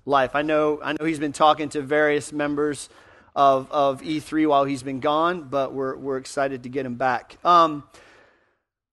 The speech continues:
so we've been spending, we've been spending a, a few weeks now in, in the book of Philippians, and,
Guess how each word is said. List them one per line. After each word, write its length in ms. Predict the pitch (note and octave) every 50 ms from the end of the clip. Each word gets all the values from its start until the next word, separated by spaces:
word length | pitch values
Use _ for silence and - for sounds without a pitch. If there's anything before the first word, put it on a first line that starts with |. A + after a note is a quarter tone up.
| _ _
so 100 | - G#3+
we've 180 | G#3 B3+ D4 C4
been 140 | D4+ C4+
spending, 760 | G#3+ - - - A#3+ A#3+ A#3+ G3+ A3 G#3 G3 F#3 F3 E3+ D3 - _ _ _ _ _ _ _ _ _ _ _ _ _ _
we've 200 | D3+ E3+ G#3 G3+
been 120 | A3 G3
spending 540 | - - - A3 G#3+ G#3 G#3 G3+ F#3+ F3+ F3
a, 40 | D#3+
a 180 | D#3 C#3+ D3+ -
few 200 | - A3 A3+ A3
weeks 300 | A3+ A3+ G3+ - - F3+
now 400 | E3+ E3 D#3 D3+ D3 D3+ D3+ D#3
in, 380 | E3 E3+ D#3 D#3 D3+ D3+ D3+
in 160 | - E3 D3+
the 60 | D3+ D3
book 200 | C3+ F#3 F3+ -
of 140 | D#3+ C3
Philippians, 720 | - - - E3 F3 F#3 F#3 E3 D3 C3+ C3+ C3+ C3+ -
and, 360 | - D#3+ D#3 D#3 D3+ D3+ C#3+